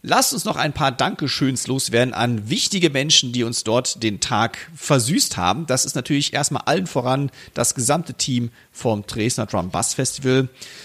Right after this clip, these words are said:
mit dem Matthias Bartel, dem Philipp Rehmer, Richard Schulz-Koppi, allen Helferinnen und Helfern, die unfassbar fleißig waren, das ganze Catering-Team,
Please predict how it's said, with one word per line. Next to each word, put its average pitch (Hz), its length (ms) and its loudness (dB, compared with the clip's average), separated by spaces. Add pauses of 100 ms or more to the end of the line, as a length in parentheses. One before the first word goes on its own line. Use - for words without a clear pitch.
(160)
mit 123 160 0
dem 120 80 0
Matthias 160 500 4
Bartel, 135 420 4
dem 127 120 0
Philipp 127 380 -2
Rehmer, 135 400 2
Richard 143 180 0
Schulz-Koppi, - 600 -2
allen 180 320 6
Helferinnen 147 420 2
und 117 60 0
Helfern, 135 320 2
die 131 120 -2 (140)
unfassbar 151 720 2
fleißig - 480 0
waren, 123 200 2
das - 180 -2
ganze 151 260 -2
Catering-Team, 135 920 -2